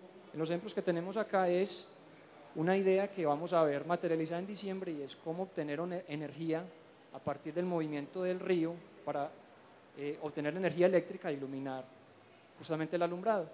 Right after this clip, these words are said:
Tenemos el carro Primavera, desarrollado en la Universidad de Fie, es un carro eléctrico, es un carro solar que funciona, pues, para convertir energía solar en eléctrica. Campus Party Medallo, aquí a la izquierda, justamente es una idea, pues,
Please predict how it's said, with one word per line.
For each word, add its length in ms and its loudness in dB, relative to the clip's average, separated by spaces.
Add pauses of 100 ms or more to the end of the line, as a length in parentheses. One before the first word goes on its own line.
(1040)
Tenemos 580 2
el 80 -4
carro 220 4
Primavera, 560 4 (180)
desarrollado 540 -2
en 40 -6
la 60 -2
Universidad 460 -4
de 80 -4
Fie, 160 0
es 80 -4
un 100 -10
carro 220 0
eléctrico, 400 -2 (300)
es 160 -10
un 80 -12
carro 240 0
solar 420 4
que 80 -12
funciona, 300 -12
pues, 180 -12
para 260 -8 (760)
convertir 380 0
energía 300 2
solar 240 4
en 120 4
eléctrica. 560 2 (1200)
Campus 260 -4
Party 240 6
Medallo, 480 8
aquí 160 2
a 40 4
la 360 0
izquierda, 540 2 (240)
justamente 400 -2
es 80 -6
una 200 -4
idea, 300 2
pues, 400 -10